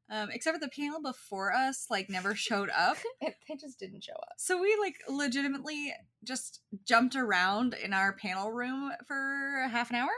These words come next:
Speaker 2: <laughs> Something like that. Playing Disney music.
Speaker 1: And singing, and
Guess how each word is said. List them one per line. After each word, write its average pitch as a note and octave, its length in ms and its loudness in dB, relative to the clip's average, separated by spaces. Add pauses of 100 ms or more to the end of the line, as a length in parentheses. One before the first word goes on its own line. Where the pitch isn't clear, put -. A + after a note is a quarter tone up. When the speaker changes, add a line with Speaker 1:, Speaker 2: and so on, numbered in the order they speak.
(220)
Speaker 2:
<laughs> - 360 -12
Something E4+ 220 -4
like F#3 120 -2
that. F3 280 6 (100)
Playing C#4+ 180 4
Disney G3 240 -2
music. G#3 600 8
Speaker 1:
And G3+ 540 0
singing, A3+ 760 2
and F#3 680 0